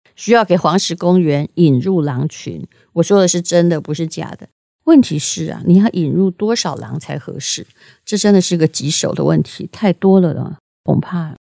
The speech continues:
游客也会受到影响嘛，哈。那其他的生态链也会被破坏啊。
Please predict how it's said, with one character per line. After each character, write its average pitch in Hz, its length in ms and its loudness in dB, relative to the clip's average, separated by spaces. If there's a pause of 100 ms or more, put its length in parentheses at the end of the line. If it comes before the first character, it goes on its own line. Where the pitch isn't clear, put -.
(140)
游 151 140 4
客 180 240 -2
也 131 80 -4
会 165 100 0
受 165 220 -2
到 156 180 -2
影 143 240 -4
响 151 260 -6 (120)
嘛， 143 80 -18
哈。 135 300 -12 (200)
那 170 180 -2
其 - 240 -4
他 180 160 -2
的 165 80 0
生 165 220 -2
态 170 160 -2
链 160 260 -4
也 143 160 -12
会 165 160 0
被 160 300 -2 (180)
破 165 200 -2
坏 - 440 -6
啊。 - 100 -20